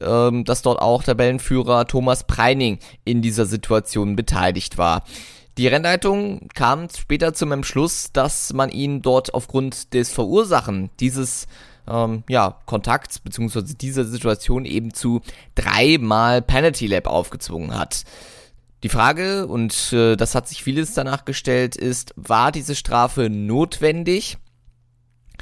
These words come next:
Ähm, das können wir eigentlich sagen, müsst man, müsste man je nachdem sehen, wenn man, was ich mir gedacht habe in dieser Situation war, um das einfach mal einzuordnen, war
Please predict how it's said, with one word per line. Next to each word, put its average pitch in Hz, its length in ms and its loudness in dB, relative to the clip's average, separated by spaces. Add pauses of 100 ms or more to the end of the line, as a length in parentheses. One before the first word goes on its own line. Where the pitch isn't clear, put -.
(360)
Ähm, 120 520 2 (360)
das 123 200 0
können 143 140 2
wir 143 120 4
eigentlich 123 280 -2
sagen, 117 580 0 (680)
müsst 120 360 -2
man, 113 240 0
müsste 123 300 -4
man 117 280 0
je 110 100 0
nachdem 120 420 -2
sehen, 156 440 -2
wenn 117 140 0
man, 120 400 -2 (580)
was 113 320 -4
ich - 160 -8
mir 143 140 -2
gedacht 131 320 -2
habe 127 100 -4
in 117 80 -6
dieser 117 160 -4
Situation 120 640 -4
war, 113 300 2
um 110 140 -4
das 101 120 -6
einfach 104 200 -4
mal 95 100 -2
einzuordnen, - 580 -2
war 110 200 2